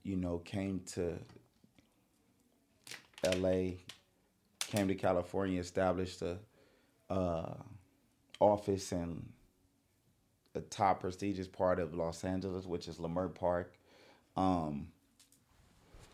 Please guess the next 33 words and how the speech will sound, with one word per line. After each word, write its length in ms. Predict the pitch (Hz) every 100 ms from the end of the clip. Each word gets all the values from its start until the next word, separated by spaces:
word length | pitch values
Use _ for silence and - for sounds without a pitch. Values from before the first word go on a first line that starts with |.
| - - - -
thanks 260 | 110 107
to 100 | -
Marley 320 | 104 107 98
Gibbs. 540 | 90 98 104 104 107 - 87
Marley 260 | 101 98
Gibbs 360 | 87 107 107 95
gave 200 | 95 95
us 140 | 92
our 120 | 90 92
first 520 | - 104 101 - - - -
office 680 | 92 117 101 104 110 - - -
in 160 | 110
Leimert 320 | 101 101 92
Park, 440 | 87 110 117 95 - -
you 140 | 98 95
know. 260 | 92 95 -
Um, 440 | 95 95 92 90 - - _ _ _ _ _ _ - -
so 280 | - 110
it 40 | 120
was, 120 | 117 113
it 120 | 113
was, 260 | 135 135 - - - - - _ _ _ _ _ -
when 260 | 110 120
we 140 | 120 131
had 280 | 135 127 127
that 120 | 123
office, 300 | 127 123 120
I 60 | 113
was 100 | 110
about 200 | 98 95
seven 300 | - 104 101
years 220 | 101 87
old. 240 | 82 -